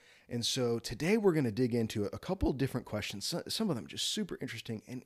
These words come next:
and even really important for us to try and understand. And like I said earlier, make sure to follow me on,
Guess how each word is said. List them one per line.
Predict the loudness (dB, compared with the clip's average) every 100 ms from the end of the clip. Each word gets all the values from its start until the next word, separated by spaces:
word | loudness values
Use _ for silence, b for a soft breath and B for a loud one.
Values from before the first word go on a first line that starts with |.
| -10
and | -6
even | -4 0 -2 0
really | 0 0 0
important | -2 -8 -4 4 4 4 -8 B B B
for | -2 0 2
us | 2 2 0
to | 4 6 6 2 B B B
try | 4 6 6
and | 2 0
understand. | -2 0 0 -2 -2 -4 -4 -6 -10 B B
And | 0
like | 2 2
I |
said | 0 0 0
earlier, | 0 0 -2 -6 _ _
make | -6 -4
sure | -2 -2
to |
follow | 0 0 0 0
me | -2
on, | -4 -8